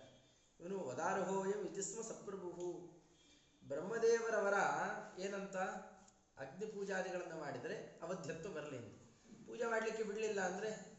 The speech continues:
ಲಕ್ಷ್ಮಣನಿಂದ ವಧ್ಯನಾಗಬಹುದಲ್ಲ, ಪೂಜೆ ಆದರೆ ಲಕ್ಷ್ಮಣನಿಂದ ವಧ್ಯನಾಗೋಲ್ಲ. ಹೀಗಾಗಿ ಲಕ್ಷ್ಮಣನಿಗೆ ಆ ಕೀರ್ತಿಯನ್ನು ಕೊಡ್ಲಿಕ್ಕೋಸ್ಕರವಾಗಿ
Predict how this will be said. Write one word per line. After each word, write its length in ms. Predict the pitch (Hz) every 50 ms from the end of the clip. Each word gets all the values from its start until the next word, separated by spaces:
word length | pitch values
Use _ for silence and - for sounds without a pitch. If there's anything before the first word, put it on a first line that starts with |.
| -
ಲಕ್ಷ್ಮಣನಿಂದ 640 | - 180 175 - 262 254 254 254 254 254 254 247 247 247
ವಧ್ಯನಾಗಬಹುದಲ್ಲ, 760 | 233 202 185 190 196 196 196 185 - 143 131 - 127 110 - - - - - - - - - - - - - - - - - - - - - -
ಪೂಜೆ 200 | 180 214 208 226
ಆದರೆ 260 | 214 214 202 220 214
ಲಕ್ಷ್ಮಣನಿಂದ 580 | - - - - - 233 233 240 240 247 240 240
ವಧ್ಯನಾಗೋಲ್ಲ. 720 | 233 226 202 185 196 196 208 208 208 202 202 202 196 185 180 - - - - - - - - - - - - - - - - _ - _ _ _ - -
ಹೀಗಾಗಿ 420 | 160 160 170 170 185 202 208 175
ಲಕ್ಷ್ಮಣನಿಗೆ 580 | - - - - 208 214 214 220 226 233 226 226
ಆ 80 | 202
ಕೀರ್ತಿಯನ್ನು 540 | 180 - 185 196 185 - - 190 165 165 165
ಕೊಡ್ಲಿಕ್ಕೋಸ್ಕರವಾಗಿ 880 | 156 156 180 208 175 170 170 - - - 165 151 135 127 113 120 147 -